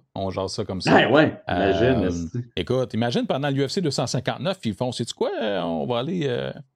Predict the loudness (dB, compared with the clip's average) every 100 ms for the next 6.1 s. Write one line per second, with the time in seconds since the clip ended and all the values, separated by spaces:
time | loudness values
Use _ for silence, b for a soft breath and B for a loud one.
0 | _ -4 -2 -2 -4 -8 -4 -2 0 -2
1 | -2 -2 4 8 8 8 6 6 6 6
2 | 4 2 -2 -6 0 6 10 10 10 10
3 | 10 12 10 10 8 6 4 4 2 0
4 | 0 0 -2 0 2 2 0 -12 -14 -14
5 | _ _ _ _ _ 4 6 8 8 6
6 | 0